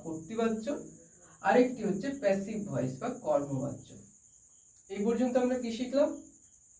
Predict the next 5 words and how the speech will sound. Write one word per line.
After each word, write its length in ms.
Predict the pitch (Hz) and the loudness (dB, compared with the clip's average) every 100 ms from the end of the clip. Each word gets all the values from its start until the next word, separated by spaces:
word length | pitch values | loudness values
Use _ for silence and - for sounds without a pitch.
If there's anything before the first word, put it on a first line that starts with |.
| - - - - - - - - - | -20 -20 -20 -20 -20 -20 -20 -20 -16
ভয়েস 440 | - 180 202 254 - - | -6 2 6 6 4 -4
চেঞ্জ 200 | 262 277 277 | 2 6 6
অর্থাৎ 260 | - 233 247 - | 6 2 -4 2
বাচ্য 300 | - 175 - 220 180 | 6 6 2 -8 -4
পরিবর্তন। 500 | 156 139 135 - - | -4 -4 -6 -10 -16